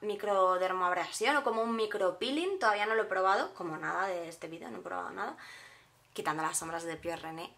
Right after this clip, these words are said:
que no puedo evitarlo. Y bueno, estoy deseando probar a ver qué tal, sobre todo para pieles sensibles como la mía. Ya os contaré. Es un polvo que al mezclarlo con el agua, pues ya nos hace ese micropeeling.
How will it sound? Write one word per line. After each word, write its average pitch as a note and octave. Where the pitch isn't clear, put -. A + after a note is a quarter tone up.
que -
no E3
puedo E3
evitarlo. E3
Y D#4
bueno, B3
estoy A3+
deseando C#4
probar C#4
a C#4+
ver A#3+
qué A3+
tal, F3+
sobre F#3
todo G#3
para A3
pieles G#3+
sensibles A3
como F3
la E3+
mía. F3
Ya G3+
os A3
contaré. F#3
Es -
un A3
polvo C#4+
que B3
al F#3
mezclarlo F#3+
con G3
el G3+
agua, B3+
pues B3
ya A3+
nos A#3
hace -
ese -
micropeeling. D#3+